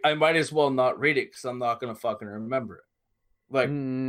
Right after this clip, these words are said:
Speaker 1: that's just
Speaker 2: you're ju-, you're just
Speaker 1: how it
Speaker 2: lazy.
Speaker 1: is.
Speaker 2: Don't,
Speaker 1: I
Speaker 2: don't
Speaker 1: don't
Speaker 2: give me bullshit like that. You're just lazy. You're not reading
Speaker 1: That's
Speaker 2: shit.
Speaker 1: not, no, that's not, that's honestly not bullshit.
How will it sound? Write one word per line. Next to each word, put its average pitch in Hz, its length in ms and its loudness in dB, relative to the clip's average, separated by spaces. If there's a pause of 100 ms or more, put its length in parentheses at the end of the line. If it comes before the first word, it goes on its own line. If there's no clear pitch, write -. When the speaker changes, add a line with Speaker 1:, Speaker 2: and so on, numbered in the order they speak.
Speaker 1:
that's 131 220 4
just 143 100 4
Speaker 2:
you're 165 100 2
ju-, 147 240 0
you're 139 140 0
just - 100 -6
Speaker 1:
how 120 220 6
it 117 80 2
Speaker 2:
lazy. 135 40 4
Speaker 1:
is. 170 200 2
Speaker 2:
Don't, 180 120 2
Speaker 1:
I 151 40 6
Speaker 2:
don't 156 100 6
Speaker 1:
don't 175 160 4
Speaker 2:
give 151 120 0
me 123 120 -2
bullshit 95 460 -6
like 85 220 -4
that. 90 180 -2
You're 127 100 -12
just 123 160 -16
lazy. 92 380 -6
You're 104 120 -6
not 110 180 -4
reading 98 220 -8
Speaker 1:
That's 196 120 2
Speaker 2:
shit. 302 100 0
Speaker 1:
not, 330 280 4
no, 359 280 4
that's 240 260 -6
not, 269 240 0 (120)
that's 196 220 0
honestly 214 480 0
not 175 300 4
bullshit. 214 480 -4